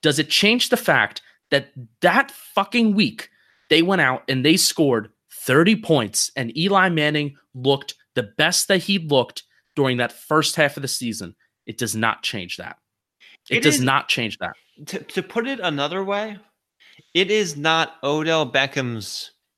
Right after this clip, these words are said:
Speaker 2: fault that they don't know what they're doing. <laughs> You
Speaker 1: Right.
Speaker 2: know? I mean, because he sees things a certain way. Now,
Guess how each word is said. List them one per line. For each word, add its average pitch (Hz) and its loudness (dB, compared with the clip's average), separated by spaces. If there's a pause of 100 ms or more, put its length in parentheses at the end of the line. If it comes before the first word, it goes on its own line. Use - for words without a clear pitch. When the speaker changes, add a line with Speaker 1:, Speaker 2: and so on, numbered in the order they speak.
(840)
Speaker 2:
fault - -2 (720)
that 127 0
they 139 2
don't 131 -2
know 123 -2
what 117 -4
they're 107 -4
doing. 101 -10 (1000)
<laughs> 135 -10 (560)
You 143 0
Speaker 1:
Right. - 4
Speaker 2:
know? 180 4 (320)
I 160 2
mean, 156 2
because 196 -2
he 190 -6
sees 180 -6
things 156 -6
a 135 -8
certain 135 -4
way. 117 -2 (360)
Now, 147 0